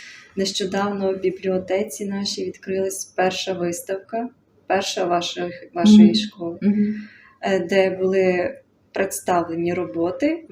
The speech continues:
Speaker 1: е, всіх учасників, майже, мабуть, всіх учасників цієї студії.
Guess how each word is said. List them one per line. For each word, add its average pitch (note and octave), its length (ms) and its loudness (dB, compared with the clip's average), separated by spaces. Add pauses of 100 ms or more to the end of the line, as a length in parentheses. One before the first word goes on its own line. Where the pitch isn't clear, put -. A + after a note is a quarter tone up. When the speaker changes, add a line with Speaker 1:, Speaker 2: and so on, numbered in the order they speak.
(220)
Speaker 1:
е, F3+ 280 -4
всіх - 420 -6
учасників, G#3+ 760 -4 (520)
майже, E3+ 520 -4
мабуть, - 340 -14
всіх - 380 -6
учасників G3+ 680 -4
цієї F#3+ 380 0
студії. G#3 840 -2